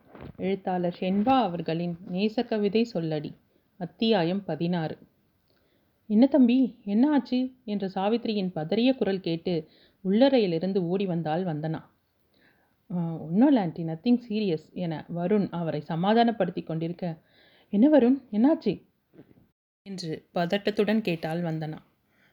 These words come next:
"ஒண்ணுமில்ல வந்தனா, சின்ன காயம்தான்" என்றான். "ரெண்டு பேர் கைத்தாங்களா பிடிச்சிட்டு வராங்க, தலையில வேற கட்டு, கையில கட்டு, ஒண்ணும் இல்லைன்னு இவ்ளோ சாவதானமா சொல்றீங்க?" என அருகில் இருந்த அம்மாவையும் உணராமல்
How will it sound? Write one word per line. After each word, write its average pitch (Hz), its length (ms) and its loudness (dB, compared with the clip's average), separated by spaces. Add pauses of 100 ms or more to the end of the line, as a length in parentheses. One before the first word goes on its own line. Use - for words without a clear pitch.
(200)
"ஒண்ணுமில்ல 226 360 6
வந்தனா, 160 420 -6
சின்ன 226 340 0
காயம்தான்" 156 480 -6 (120)
என்றான். 160 440 -8 (560)
"ரெண்டு 175 220 2
பேர் 247 140 6
கைத்தாங்களா 214 500 4
பிடிச்சிட்டு 202 360 -2
வராங்க, 196 480 -2
தலையில 220 380 2
வேற 208 180 0
கட்டு, 180 420 -4
கையில 220 240 4
கட்டு, 214 300 0
ஒண்ணும் 226 280 4
இல்லைன்னு 254 200 4
இவ்ளோ 214 240 4 (100)
சாவதானமா 247 480 4 (120)
சொல்றீங்க?" 233 360 0 (580)
என 180 240 -2
அருகில் 208 360 4
இருந்த 208 260 4
அம்மாவையும் 214 540 2
உணராமல் 175 500 0